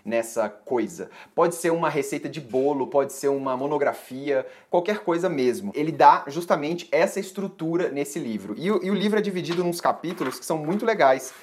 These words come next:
que depois você vai entendendo. Só que eu acho que não tem índice, né?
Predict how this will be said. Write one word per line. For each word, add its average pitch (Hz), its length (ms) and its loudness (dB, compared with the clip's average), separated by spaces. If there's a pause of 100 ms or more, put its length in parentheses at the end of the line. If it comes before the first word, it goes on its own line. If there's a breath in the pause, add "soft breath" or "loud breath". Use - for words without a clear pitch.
(240 loud breath)
que 131 100 -8
depois 139 300 4
você 156 240 -2
vai 160 120 2
entendendo. 156 500 0
Só 151 120 -2
que - 80 -4
eu 170 100 6
acho 170 180 4
que 190 300 -4 (320 loud breath)
não 180 140 0
tem 190 260 -2
índice, 170 380 0
né? 139 300 -2